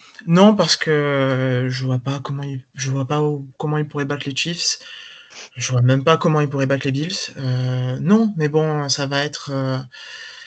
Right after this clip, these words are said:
ça va être beaucoup plus serré. Ça va être un gros déclic pour lui. Je pense qu'il en a besoin parce que bon, je,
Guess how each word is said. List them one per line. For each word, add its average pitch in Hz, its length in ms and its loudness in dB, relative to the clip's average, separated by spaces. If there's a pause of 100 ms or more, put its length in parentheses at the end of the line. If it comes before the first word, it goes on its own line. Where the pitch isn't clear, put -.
(560)
ça - 160 0
va 151 140 6
être 156 80 2
beaucoup 160 240 -2
plus 170 100 -4
serré. 190 380 4
Ça 156 180 0
va 143 80 0
être 143 240 -4
un 147 220 0
gros 156 180 4
déclic 196 400 2
pour 170 140 4
lui. 160 100 2
Je 156 100 0
pense 151 140 -6
qu'il - 140 -4
en 147 60 -2
a 147 60 0
besoin 175 360 4
parce 147 160 -4
que 147 100 -8
bon, 139 240 -6
je, - 160 -12